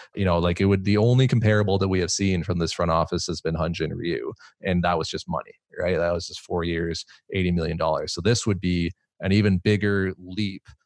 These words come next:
if you're getting a Lindor or a, yeah, like a Bryant, you know, in terms of you're giving up prospect capital and then maybe you're trying to spend money to extend them.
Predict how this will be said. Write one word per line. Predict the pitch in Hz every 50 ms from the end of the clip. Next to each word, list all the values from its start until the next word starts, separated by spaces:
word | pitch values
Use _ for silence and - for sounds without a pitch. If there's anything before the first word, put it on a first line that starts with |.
| _ _
if | 107 104 -
you're | 107 98
getting | 87 95 92 87 92
a | 87
Lindor | 90 90 87 87 85 90 87 90 90 85 80 85 82 - - _ _ _
or | 101 95 92 92 90
a, | 85 85 85
yeah, | 92 92 85 80 87
like | 90 85 82 -
a | -
Bryant, | - 90 85 85 85 87 82 82 87 87 - - _ _ _
you | 95 92
know, | 87 85
in | 85
terms | 87 - 104 95 85
of | 90 80
you're | 85 87
giving | - - 101 98 98 95
up | 92 92 -
prospect | - 101 90 82 - - - 87 -
capital | - 92 90 85 82 - 87 87 87 87
and | 87
then | 85 85
maybe | 85 87 92 92 -
you're | 95 90 87
trying | - - 90 87
to | 82
spend | - - - 90 92 87
money | 87 85 82 80 82 -
to | - 87 85 82 85 87 85 - - -
extend | - 98 - - - 85 85 90 92 87
them. | 78 78 - - 85